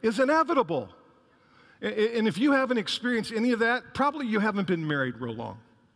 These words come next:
<laughs> But, but if you've been married for a while, chances are you know what I'm talking about, because there is no such thing as a problem-free marriage. Just mark it down. So the first question we need to, I think, ask,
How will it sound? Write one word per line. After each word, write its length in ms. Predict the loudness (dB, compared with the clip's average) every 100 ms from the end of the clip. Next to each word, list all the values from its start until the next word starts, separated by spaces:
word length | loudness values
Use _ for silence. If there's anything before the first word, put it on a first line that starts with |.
| -20 -18 -8
<laughs> 100 | -8 -10 -8 -6 -4
But, 180 | -2 -4 -6 -16 -16 -4
but 160 | -2 -2
if 100 | -2
you've 140 | -2
been 140 | -2
married 360 | 0 0 -2 -4
for 140 | -4
a 60 | -2
while, 340 | 0 0 -2
chances 560 | -4 -6 -4 -4 -4 -2
are 160 | -2 -2
you 160 | -4
know 140 | -2 -2
what 120 | -2
I'm 160 | -4
talking 360 | -2 -2 -2 -4
about, 260 | -4 -4 -6 -14 -14 -6
because 260 | -2 0 0
there 180 | 0
is 180 | 0 0
no 220 | 0 2
such 420 | 0 0 0 -2 0
thing 240 | 0 0
as 140 | 0
a 40 | -2
problem-free 1400 | 0 2 4 2 -2 -4 -4 -8 -4 0 2 2 0 -2 -2
marriage. 840 | 0 0 0 -4 -8 -6 -6 -8 -16 _ _ _ _ _ _ _ _
Just 240 | -6 -4 -2
mark 240 | -2 -2
it 120 | -4
down. 380 | -4 -4 -4 -4
So 140 | -2
the 80 | 0
first 260 | 0 0 0
question 420 | 0 0 -4 -2
we 120 | 2
need 220 | 2 0
to, 60 | 0 0
I 160 | 0
think, 280 | 0 -4 -4 -2
ask, 500 | -2 -2 -4 -10